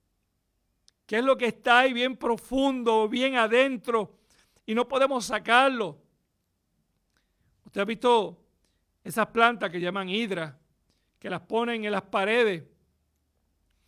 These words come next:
Y usted ve que em-, empiezan un poquito y con el pasar del tiempo, si usted se mira en Moca, en nada de luces de Moca, eh,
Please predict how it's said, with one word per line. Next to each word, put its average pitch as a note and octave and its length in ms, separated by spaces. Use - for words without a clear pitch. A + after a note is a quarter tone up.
Y - 80
usted A3+ 180
ve B3 120
que B3 140
em-, A#3 180
empiezan A#3+ 560
un A#3+ 120
poquito C4 840
y - 80
con G#3+ 200
el G3+ 80
pasar F#3+ 360
del A#3 160
tiempo, A3+ 560
si - 160
usted G3 240
se A#3 160
mira A3+ 640
en F3 140
Moca, F#3+ 520
en D#3+ 440
nada F#3 240
de G3 100
luces G3+ 240
de F#3+ 100
Moca, G#3 420
eh, F3 640